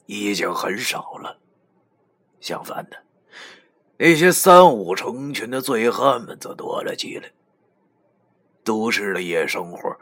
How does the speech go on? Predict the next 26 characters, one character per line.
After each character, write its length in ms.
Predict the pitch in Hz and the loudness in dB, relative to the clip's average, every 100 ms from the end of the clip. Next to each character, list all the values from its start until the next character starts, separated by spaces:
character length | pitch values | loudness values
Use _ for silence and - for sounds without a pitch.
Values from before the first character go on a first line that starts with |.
| _ _ | _ _
才 220 | - - - - | -16 -16 -16 -10
刚 200 | 87 87 80 - - | -8 -10 -18 -20 -16
刚 160 | - - - | -16 -16 -20
开 280 | - 160 156 | -20 -18 -14
始。 340 | - - - _ _ _ _ _ _ _ _ _ _ _ | -14 -14 -20 _ _ _ _ _ _ _ _ _ _ _
那 280 | - 98 98 | -2 0 2
些 240 | 95 110 104 | 0 -2 -4
足 300 | 101 113 120 | -4 -2 2
疗 300 | 98 104 101 | 4 4 2
保 340 | 104 - - | -2 -4 -6
健 220 | - 80 | -4 -4
的 100 | - | -4
店 300 | - 69 - | -8 -10 -8
中， 200 | - - - - - | -10 -10 -16 -20 -10
一 280 | 98 117 120 | -2 0 0
个 220 | 101 85 | 0 -2
个 160 | - - - | -4 -8 -10
身 420 | - 127 127 117 | 0 0 0 -4
着 240 | 95 104 110 | -2 0 2
单 380 | 117 117 98 | 2 0 -4
薄 200 | 85 90 | -4 -2
的 120 | 92 82 | -2 -4
浓 320 | 101 107 104 | -8 -10 -4
妆 300 | 101 101 95 | -2 -2 -6
女 260 | 92 101 | -10 -8
子 200 | 87 78 | -8 -10